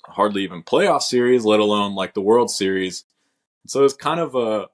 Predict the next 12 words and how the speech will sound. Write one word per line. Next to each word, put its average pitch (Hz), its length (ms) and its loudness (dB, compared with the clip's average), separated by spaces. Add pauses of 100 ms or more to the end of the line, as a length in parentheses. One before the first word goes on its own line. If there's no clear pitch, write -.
(140)
it 110 40 -8
was 117 100 -10
kind 202 200 -4
of 202 40 0
a 180 100 -2
cool, 156 380 6
interesting 135 400 -4
experience 120 640 -2
to 101 100 -4
feel 117 280 2
like, 101 340 0
well, 107 400 -4